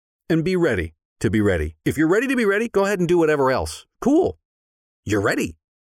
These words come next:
You're ready to be ready. If you're ready to be ready, go ahead. Be pissed.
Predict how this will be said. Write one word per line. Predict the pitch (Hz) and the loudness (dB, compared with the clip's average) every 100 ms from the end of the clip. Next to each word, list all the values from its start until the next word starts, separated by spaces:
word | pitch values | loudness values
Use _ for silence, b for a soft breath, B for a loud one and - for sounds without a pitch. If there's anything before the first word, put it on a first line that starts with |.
| _ | _
You're | 101 98 | -4 0
ready | 135 180 | 0 0
to | 156 | 0
be | 139 | 2
ready. | 151 277 220 - | 2 -2 -6 -10
If | - | -4
you're | 151 | 0
ready | 202 302 | 0 0
to | 269 | 0
be | 175 | 0
ready, | 196 208 | 0 0
go | 196 214 | -2 -2
ahead. | 214 185 98 _ _ _ _ _ _ - | 0 -2 -4 _ _ _ _ _ _ -14
Be | 117 113 117 143 247 | -10 -8 -2 0 0
pissed. | - 170 101 78 - - | -2 -2 -2 -2 -6 -10